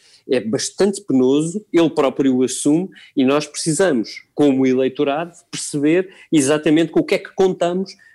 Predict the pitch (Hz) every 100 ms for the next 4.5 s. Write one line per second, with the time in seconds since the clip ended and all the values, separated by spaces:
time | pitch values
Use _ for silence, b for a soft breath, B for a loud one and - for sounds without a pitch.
0 | b 165 165 151 160 160 156 165 160 -
1 | - 180 220 - b b - 160 160 160
2 | 151 165 180 - 185 190 214 202 208 214
3 | 214 202 196 214 220 202 170 156 147 143
4 | B - 123 120